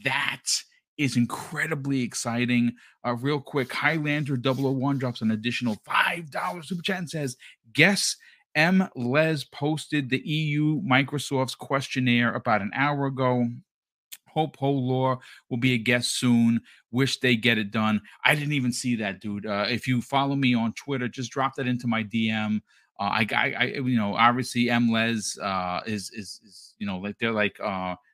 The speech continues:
they're, they're the real deal. So when something posts from them, obviously, I think you could take it to the bank. I'll fi-, I, I, I didn't even know that happened, so I'll, I'll check that out. Uh, Smokey, good friend of the program, uh, he drops a very generous five dollar super chat and says, "If you've never played Witcher three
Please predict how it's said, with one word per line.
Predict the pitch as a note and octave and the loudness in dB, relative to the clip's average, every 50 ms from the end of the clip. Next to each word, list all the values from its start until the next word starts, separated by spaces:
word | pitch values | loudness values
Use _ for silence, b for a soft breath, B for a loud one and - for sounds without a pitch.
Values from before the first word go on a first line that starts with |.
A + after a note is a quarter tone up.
| _ _ | _ _
they're, | D#3 C#3 D3 | -6 -4 -4
they're | C#3+ C3+ B2+ C#3+ C#3+ C#3 | -6 -2 0 0 2 2
the | B2 B2+ A#2 A#2+ A2+ | 0 -2 -4 -4 -2
real | A2+ B2 A#2+ A#2 G#2+ | 0 0 2 2 0
deal. | G2 G2+ G#2+ G#2+ G2+ F#2 | -2 -2 -4 -4 -4 -4
So | - G2+ | -6 -6
when | F#2+ G2 - | -6 -6 -4
something | - C3+ B2 C3 C3 A#2+ | -4 -4 -4 -2 -4 -4
posts | - - A#2+ A#2+ A#2 - - | -4 -4 -4 -4 -4 -6 -10
from | - - G2+ F#2+ G2 | -10 -8 -8 -6 -4
them, | A2+ A2 G#2+ G2+ F#2 F2+ F2+ F2 - _ _ _ _ _ _ _ _ _ _ _ _ _ | 0 0 0 0 0 -2 -4 -6 -8 _ _ _ _ _ _ _ _ _ _ _ _ _
obviously, | F#2 F2+ A#2 G#2+ A2 A#2+ G#2+ - - A#2 G#2+ A2 - | -2 -2 0 2 2 2 0 2 2 2 2 2 2
I | F#2 G2+ | 0 -2
think | F#2 A2 G2+ | -2 -4 -6
you | G#2 G2+ | -6 -4
could | - G2+ | -6 -4
take | - G#2+ G2+ F#2 | -4 -4 -4 -4
it | G2+ - | -6 -10
to | - F#2+ | -8 -12
the | G2 | -4
bank. | F#2+ G#2 G2+ G#2 G#2 G#2 | 2 4 6 6 6 4
I'll | F#2+ | 0
fi-, | - - A#2+ - | -4 -2 -2 2
I, | - G#2+ A2+ A#2 A2 - | 4 4 6 6 4 4
I, | - G2+ | 2 -2
I | A#2+ | 0
didn't | G#2+ A2+ A#2+ | 0 2 2
even | A#2+ A2+ A2+ | 2 4 2
know | G#2+ G#2 | 2 0
that | G2 F2 | -2 -2
happened, | F#2 A2 A2+ G#2+ G#2+ - G2+ G2 F#2 | 0 2 2 2 0 0 -6 -6 -4
so | - G2+ | -4 -2
I'll, | F#2 F#2 F2+ | -2 0 0
I'll | E2+ G#2 | 0 -2
check | - - A2+ G#2 G2+ - | -4 -4 -6 -6 2 4
that | G2 F#2 F#2 | 4 6 6
out. | F#2 F#2+ F#2+ G2+ - B B B B B - | 4 0 -2 -4 -6 B B B B B -2
Uh, | A#2+ A#2+ | -2 0
Smokey, | - - - - D3+ E3 A#3 A#3 - - G#2+ E2+ - - b b b b _ | 0 0 0 2 2 2 2 2 0 -4 -8 -8 -10 -16 b b b b _
good | C#3+ C3+ | -4 -4
friend | - - B2+ B2 B2 | -2 0 0 2 2
of | A#2+ | 0
the | A2+ | 0
program, | - - - B2+ B2+ B2 B2+ C#3 C#3 C#3 C#3 D3 - C3+ - _ _ _ _ | -4 -4 -4 -4 -4 -2 -2 -2 0 0 0 -4 -6 -10 -14 _ _ _ _
uh, | - A2+ | -2 2
he | C#3+ G#3 A3+ | 2 2 4
drops | F3+ - E3 - - - - - - | 2 0 -2 -4 -8 -10 -10 -10 -10
a | - B2 | -10 -6
very | B2+ C#3 C#3+ D3 | -6 -4 -4 -4
generous | C3 D3+ C#3+ D3 C#3+ C3 - | -4 -4 -6 -4 -4 -6 -6
five | - _ - B2+ C3+ C#3 C#3 D#3 D3+ C#3+ C3+ | -8 _ -12 -10 -10 -8 -8 -8 -8 -8 -6
dollar | C#3 C#3 C#3 C3+ C#3 C3+ | -2 0 0 2 0 0
super | B2+ D3+ C3+ B2+ | -2 -4 -6 -4
chat | - E3+ C#3+ | -2 -2 -2
and | - B2+ | -2 -4
says, | A#2+ B2+ C3 | -2 -2 -2
"If | A#2+ A2+ | -2 0
you've | A2+ A2+ A2 G#2+ | 0 -2 0 2
never | D3 E3 F3+ G#3 | 2 2 2 0
played | F#3 - - G3 F#3 F3 C3+ B2 | -4 -2 0 2 2 2 2 0
Witcher | C3+ D3+ - - D3+ D3 | -2 -2 -2 -2 -4 -4
three | - - B2+ C3+ C3 B2 A#2+ A#2+ A#2+ | -8 -8 -4 0 2 4 4 4 2